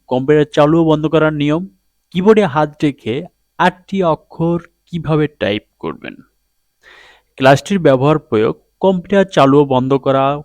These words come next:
কম্পিউটার যন্ত্রাংশের নাম, ইনপুট ও আউটপুট যন্ত্র এবং আটটি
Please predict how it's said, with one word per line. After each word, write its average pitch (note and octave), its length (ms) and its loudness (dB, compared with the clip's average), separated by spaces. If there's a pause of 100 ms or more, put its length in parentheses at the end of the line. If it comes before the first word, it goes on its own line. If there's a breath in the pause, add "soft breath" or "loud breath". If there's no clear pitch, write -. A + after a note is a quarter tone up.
কম্পিউটার B2+ 720 -2
যন্ত্রাংশের C3+ 800 -2 (540)
নাম, G#2+ 460 -4 (1300)
ইনপুট G3+ 540 0
ও C3+ 140 2
আউটপুট D#3 640 2
যন্ত্র C3 540 -2
এবং C3+ 320 -4 (220)
আটটি F3+ 480 -4